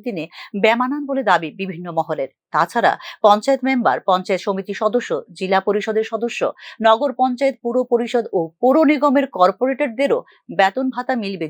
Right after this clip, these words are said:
যদি এবারের বিধানসভার বাজেট অধিবেশনে এই সংক্রান্ত বিল আসে এবং তাতে শিলমোহর পড়ে। অর্থাৎ তৃণমূল স্তরের জনপ্রতিনিধিদের সবার জন্য বেতন ভাতার ব্যাপারটি উঠে এসেছে আলোচনায়। বিজেপির আমলেই মন্ত্রী বিধায়কদের বেতন ভাতা বেড়েছে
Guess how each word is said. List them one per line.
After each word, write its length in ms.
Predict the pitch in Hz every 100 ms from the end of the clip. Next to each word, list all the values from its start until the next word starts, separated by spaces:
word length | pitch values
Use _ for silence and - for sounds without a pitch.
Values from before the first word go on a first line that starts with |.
| 190
যদি 200 | 185 147 -
এবারের 400 | 180 190 214 240
বিধানসভার 540 | 214 208 214 220 220 214
বাজেট 360 | 180 175 170 -
অধিবেশনে 560 | 185 208 226 247 170 151 - -
এই 180 | - 269 277
সংক্রান্ত 440 | 262 254 240 262 240 202
বিল 200 | 185 175 - 175
আসে 180 | - - 165
এবং 160 | 190 156 -
তাতে 220 | 151 156 156
শিলমোহর 560 | - 240 233 170 156 135
পড়ে। 180 | 139 139 - _ - -
অর্থাৎ 420 | 196 - 185 131 -
তৃণমূল 480 | - 254 277 277 302
স্তরের 380 | 262 247 240 240
জনপ্রতিনিধিদের 920 | 202 190 226 240 285 277 277 285 277 -
সবার 440 | - 196 208 262
জন্য 220 | 247 240 160 165
বেতন 260 | 165 226 233
ভাতার 300 | 220 214 180
ব্যাপারটি 380 | 165 202 - 151 -
উঠে 240 | 208 269 262
এসেছে 240 | 196 - 160 -
আলোচনায়। 520 | 156 151 165 151 - - - - -
বিজেপির 420 | 302 277 311 349
আমলেই 320 | 311 311 330
মন্ত্রী 320 | 226 226 233 233
বিধায়কদের 560 | 202 208 214 202 220 220
বেতন 300 | 180 170 233 247
ভাতা 220 | 226 254
বেড়েছে 280 | 180 165